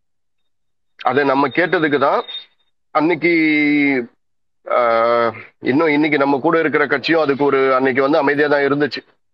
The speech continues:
கம்யூனிஸ்டுகளும் அன்னைக்கு பார்த்துட்டு பேசிட்டு பேரளவுல தான் இருந்தாங்க. சரிங்களா? நம்ம அந்த ரூபாய்க்கு ஒரு படி லட்ச-, நிச்சயம் மூணு படி லட்சியம்னு கொண்டு வந்தது தான் தி மு க இன்னைக்கு வரைக்கும் திராவிட கட்சி தமிழ்நாட்டுல ஆட்சியில் இருக்கிறதுக்கு ஒரு காரணம். இந்த இண்டஸ்ட்ரியல் ரெவல்யூஷனும் இவங்க சொல்ற மாதிரி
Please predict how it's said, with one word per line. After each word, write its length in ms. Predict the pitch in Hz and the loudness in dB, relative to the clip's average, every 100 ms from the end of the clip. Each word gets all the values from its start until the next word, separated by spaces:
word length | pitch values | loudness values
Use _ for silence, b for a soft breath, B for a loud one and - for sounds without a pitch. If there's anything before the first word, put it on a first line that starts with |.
| _ - | _ -4
கம்யூனிஸ்டுகளும் 580 | 139 160 143 156 156 | -2 0 -2 0 0
அன்னைக்கு 240 | 165 147 139 | 0 0 0
பார்த்துட்டு 440 | 135 131 151 156 | -2 -2 0 -2
பேசிட்டு 460 | 156 147 147 165 147 | -2 -2 -2 -2 -2
பேரளவுல 520 | 143 143 147 143 139 | 0 0 0 0 0
தான் 220 | 151 143 | 0 0
இருந்தாங்க. 340 | 139 143 123 - _ _ _ - | 0 0 0 -4 _ _ _ -4
சரிங்களா? 260 | 120 131 | 0 2
நம்ம 220 | 127 127 | 0 0
அந்த 180 | 127 123 | 2 2
ரூபாய்க்கு 440 | 123 156 160 151 151 | 0 0 0 0 0
ஒரு 200 | 143 143 | 0 0
படி 240 | 143 156 | 0 0
லட்ச-, 560 | 143 131 135 139 131 123 | 0 0 0 0 2 2
நிச்சயம் 360 | 123 - 156 | 0 0 0
மூணு 220 | 139 156 | 2 0
படி 220 | 143 151 143 | 0 2 0
லட்சியம்னு 420 | 135 156 147 135 | 0 0 0 0
கொண்டு 200 | 139 143 | 0 2
வந்தது 260 | 135 127 | 2 2
தான் 180 | 127 160 | 0 0
தி 140 | 139 147 | 0 0
மு 140 | 151 | 0
க 140 | 147 | 0
இன்னைக்கு 340 | 139 139 147 143 | 0 0 0 0
வரைக்கும் 420 | 135 131 151 165 | 0 0 -2 0
திராவிட 340 | 135 135 143 | 0 0 0
கட்சி 280 | 131 131 151 | -2 -4 -4
தமிழ்நாட்டுல 480 | 143 131 143 139 135 | -2 0 0 0 0
ஆட்சியில் 340 | 131 147 135 | 0 0 0
இருக்கிறதுக்கு 260 | 127 123 127 | 0 -2 0
ஒரு 160 | 120 117 | 0 0
காரணம். 360 | 123 127 120 - _ _ _ _ | 0 0 -2 -4 _ _ _ _
இந்த 260 | - 123 120 | -2 0 2
இண்டஸ்ட்ரியல் 420 | 143 156 160 139 | 0 0 0 0
ரெவல்யூஷனும் 680 | 131 139 139 - 127 131 - _ _ _ _ _ _ - | 0 0 0 0 0 0 -4 _ _ _ _ _ _ -4
இவங்க 240 | 135 139 131 | 0 0 0
சொல்ற 180 | 156 160 | 0 0
மாதிரி 320 | 165 156 | 2 0